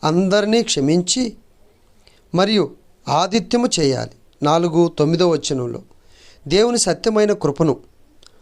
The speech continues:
అనుభవించిన వారు విశాలమైన హృదయము క-, కలిగి ఉండాలి. వారి ఇల్లు దేవుని ప్రజలకు తెరవబడి ఉంటుంది.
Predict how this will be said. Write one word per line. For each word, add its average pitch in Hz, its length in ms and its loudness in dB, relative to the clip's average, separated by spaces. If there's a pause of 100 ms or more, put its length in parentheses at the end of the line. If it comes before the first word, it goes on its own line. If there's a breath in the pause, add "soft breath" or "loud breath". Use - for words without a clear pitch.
(200 soft breath)
అనుభవించిన 208 680 0
వారు 165 380 0 (600 soft breath)
విశాలమైన 190 840 2
హృదయము 165 420 0
క-, - 200 -8 (300)
కలిగి 147 240 0
ఉండాలి. 131 600 0 (840 soft breath)
వారి 196 280 2
ఇల్లు 196 580 0 (960)
దేవుని 226 560 2
ప్రజలకు 180 800 0 (300)
తెరవబడి 214 600 2
ఉంటుంది. 135 720 -2